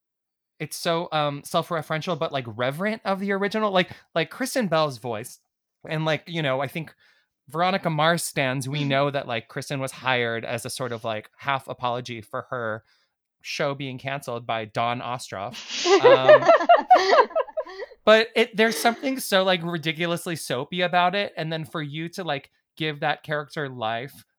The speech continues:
Speaker 1: but you're not, like, a soapy soap opera. You're just, you're talking about how hard it is to write as
Speaker 2: Yeah,
Speaker 1: one. Like,
Speaker 2: right. No,
Speaker 1: I just
Speaker 2: you're
Speaker 1: loved that
Speaker 2: right.
Speaker 1: moment. As a fan, I felt like, "This is so great." Like, this is,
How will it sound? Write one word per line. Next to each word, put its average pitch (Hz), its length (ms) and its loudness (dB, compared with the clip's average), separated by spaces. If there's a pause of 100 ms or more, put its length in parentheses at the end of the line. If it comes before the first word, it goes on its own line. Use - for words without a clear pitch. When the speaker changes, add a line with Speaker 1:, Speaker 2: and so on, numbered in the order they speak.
(100)
Speaker 1:
but 123 220 0
you're 135 440 -6
not, 190 280 -2
like, 185 180 -2
a 190 60 -4
soapy 185 560 -6
soap 185 320 -8
opera. 180 560 -2 (640)
You're 151 200 -4
just, 151 320 -4
you're 156 100 -6
talking 165 320 0
about 147 160 0
how 143 120 -4
hard 147 200 0
it 143 80 -6
is 135 120 -6
to 233 160 -8
write 269 360 0
as 254 140 0
Speaker 2:
Yeah, 220 80 -2
Speaker 1:
one. 175 200 2
Like, 214 60 -12
Speaker 2:
right. 233 460 -2
No, 233 180 -6
Speaker 1:
I 185 100 6
just 220 220 -2
Speaker 2:
you're 180 100 -6
Speaker 1:
loved 190 260 6
that 202 160 6
Speaker 2:
right. 170 100 0
Speaker 1:
moment. 147 500 0
As 175 140 4
a 190 80 4
fan, 190 600 2
I 143 180 -2
felt 139 280 0
like, 123 360 0 (360)
"This 170 220 -2
is 170 100 -8
so 139 280 -2
great." 127 340 -4
Like, 127 180 -8
this 156 160 -8
is, - 160 -12